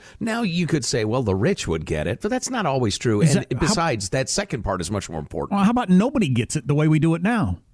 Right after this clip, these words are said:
Speaker 2: You run out of
Speaker 1: Right.
Speaker 2: it almost immediately, and there's no incentive for, uh, plywood manufacturers to get more plywood there 'cause they can, they can't charge any more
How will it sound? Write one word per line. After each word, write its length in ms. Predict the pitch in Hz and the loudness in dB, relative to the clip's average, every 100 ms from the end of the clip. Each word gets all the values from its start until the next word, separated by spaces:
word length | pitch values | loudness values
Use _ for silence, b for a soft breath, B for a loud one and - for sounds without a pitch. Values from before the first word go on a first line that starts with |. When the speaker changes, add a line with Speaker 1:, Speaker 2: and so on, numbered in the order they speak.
| _ _ _ | _ _ _
Speaker 2:
You 140 | 170 | 2
run 180 | 180 214 | 4 2
out 140 | 208 202 | 4 4
of 60 | |
Speaker 1:
Right. 80 | 214 | 2
Speaker 2:
it 40 | |
almost 320 | 196 208 208 202 | 2 4 2 2
immediately, 760 | 180 247 262 131 123 151 214 | 4 4 2 2 2 2 2
and 160 | 180 196 | 4 4
there's 160 | 190 165 | 6 6
no 240 | 208 233 | 4 4
incentive 920 | 190 - - 277 269 170 202 202 - | 4 4 0 0 0 2 2 0 -2
for, 440 | - 196 185 185 180 | 2 4 4 2 2
uh, 220 | 175 170 | 0 0
plywood 420 | 180 202 208 190 | 0 0 2 2
manufacturers 600 | 196 202 185 240 262 226 | 2 2 2 -2 0 0
to 100 | - | 2
get 200 | 180 233 | 2 2
more 160 | 208 247 | 4 2
plywood 480 | - 285 381 247 117 | 2 0 2 0 0
there 180 | 104 107 | 0 0
'cause 140 | 190 | 0
they 80 | 208 | 0
can, 180 | 226 202 B | -2 -4 B
they 140 | 226 214 | -4 -2
can't 260 | 247 247 | -2 -2
charge 240 | - 254 196 | 0 0 4
any 120 | 226 | 6
more 320 | 214 233 226 | 6 4 0